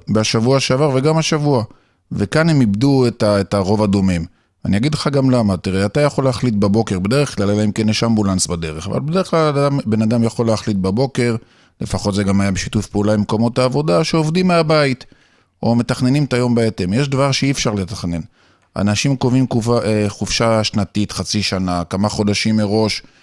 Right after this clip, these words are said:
לפעמים גם יותר. כל הילדים מחכים לזה, ואז ביום הזה של החופשה אתה מתחיל אותו על רגל שמאל, גם אם הטיסות בסוף לא מתעכבות, הילדים בוכים, באים נרגנים, וכל אדם, לא רק מי שעובר את זה, אתה רואה את זה, אתה אומר, "וואלה, מחר זה יקרה לי.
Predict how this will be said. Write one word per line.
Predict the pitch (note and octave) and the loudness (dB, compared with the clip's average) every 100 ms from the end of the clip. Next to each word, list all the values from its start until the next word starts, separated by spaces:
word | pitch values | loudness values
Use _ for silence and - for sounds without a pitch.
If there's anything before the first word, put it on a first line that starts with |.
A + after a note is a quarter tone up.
| _ _ - | _ _ -8
לפעמים | - G#2 A2+ | -4 0 2
גם | A#2 A#2 | 2 2
יותר. | A2+ - G#2 G2 F#2 _ _ _ | 2 0 -2 -2 -6 _ _ _
כל | - B2+ | -2 2
הילדים | C3+ B2 A#2 B2 | 4 4 4 2
מחכים | A#2+ A2+ - A2 | 2 -2 0 0
לזה, | F#2+ F2+ G2 G#2+ - _ - | 2 0 -2 -4 -6 _ -4
ואז | G#2+ F#3 D#3+ | 0 2 2
ביום | C#3 D3+ F3+ | 2 2 2
הזה | D#3+ F3 | 2 0
של | - D3 | 0 0
החופשה | - C3 - D#3+ C#3+ | 0 -4 0 2 2
אתה | - | 2
מתחיל | A#2+ - D#3+ | -2 -2 -2
אותו | C#3+ C3 | -2 0
על | A#2 | 0
רגל | B2+ B2 A#2+ | 0 0 0
שמאל, | - B2+ | 0 0
גם | A2+ C3 | 2 0
אם | C#3+ B2 | 2 2
הטיסות | A2+ G#2+ G#2+ B2 | 2 -2 -4 -2
בסוף | A2+ G#2+ A2 A#2 | -2 -2 -2 0
לא | |
מתעכבות, | A#2 G#2+ G2+ G#2 G2+ G2 | 0 -2 -4 -4 -2 -2
הילדים | G2+ G#2 G#2 A#2 | -2 0 2 2
בוכים, | G#2+ G#2 - G#2 G2+ G2 | 2 0 -2 0 0 0
באים | F#2 G2+ G#2+ | 0 0 0
נרגנים, | G#2 G#2 G2+ G2+ G2+ F#2+ _ _ _ _ - | 0 0 0 0 0 -4 _ _ _ _ -6
וכל | G2+ D#3+ E3 | -2 0 0
אדם, | C#3 D3+ C#3 | 2 2 4
לא | |
רק | D#3+ E3+ | 2 2
מי | E3+ | 0
שעובר | - E3+ E3+ D#3 | 0 2 2 2
את | |
זה, | G#2 G2 | 0 0
אתה | C#3 | 0
רואה | D3+ D3+ A#2+ | 2 4 2
את | F#2+ | 2
זה, | G#2 A2 - _ - | 0 -2 -4 _ -16
אתה | - | -2
אומר, | C3 C3+ | 0 2
"וואלה, | E3+ F#3+ | 2 4
מחר | D3+ - E3 | 2 0 0
זה | D#3+ | 0
יקרה | E3 - E3+ | -2 0 0
לי. | G3 F3+ | 0 -2